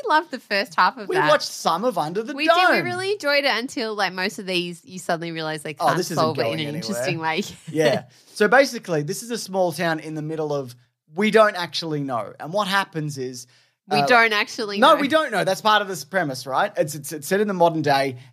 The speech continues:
Speaker 2: and, like, people will just be driving, and there'll be a tree that's fallen across the road, and then they'll back up, and then they'll drive through this town,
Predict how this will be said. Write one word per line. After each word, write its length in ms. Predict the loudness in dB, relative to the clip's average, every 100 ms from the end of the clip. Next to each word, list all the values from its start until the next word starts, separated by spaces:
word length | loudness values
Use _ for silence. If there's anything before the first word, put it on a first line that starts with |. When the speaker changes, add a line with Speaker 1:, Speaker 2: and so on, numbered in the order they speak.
| -6
Speaker 2:
and, 160 | -2
like, 220 | 0 0
people 260 | 2 0 0
will 160 | -2 -4
just 200 | -4 -4
be 100 | -2
driving, 560 | 6 8 6 2 -8 -12 _
and 220 | -4 0
there'll 100 | 0
be 180 | -2 -4
a 40 |
tree 320 | -2 2 4 4
that's 180 | 0
fallen 260 | -4 -4 -4
across 260 | -4 -6 -4
the 120 | -2
road, 360 | 0 0 -2 -8 _ -4
and 120 | -2
then 120 | 0
they'll 160 | -2 -2
back 320 | 2 2 4
up, 240 | 2 2 -4
and 160 | -4
then 140 | -4 -2
they'll 160 | -4
drive 320 | 0 4 4
through 120 | 2 -4
this 180 | -6 -4
town, 400 | -2 0 -2